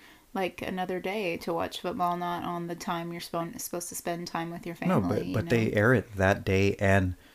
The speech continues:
Speaker 2: all day.
Speaker 1: Yeah.
Speaker 2: They have one in the afternoon, and then they have one in the evening.
Speaker 1: Yeah.
Speaker 2: You only need two games because they're three plus hours each. So
Speaker 1: Mm-hmm.
Speaker 2: there's almost seven hours just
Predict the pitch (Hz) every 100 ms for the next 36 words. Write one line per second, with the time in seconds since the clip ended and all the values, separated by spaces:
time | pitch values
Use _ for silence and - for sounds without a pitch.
0 | _ _ _ - 98 110 - 90 95 -
1 | - _ _ 170 175 170 165 170 95 101
2 | 110 98 95 90 - 90 90 90 98 98
3 | 87 87 90 87 95 87 95 95 92 87
4 | 87 - _ _ _ - 185 170 165 165
5 | 143 156 107 120 - 110 92 98 110 98
6 | - - 98 - 92 85 - 107 104 101
7 | 101 95 - 104 95 - 98 95 95 90
8 | - 92 110 - - - - - 233 214
9 | 202 202 208 185 - 98 92 87 - 95
10 | 92 87 90 87 82 90 85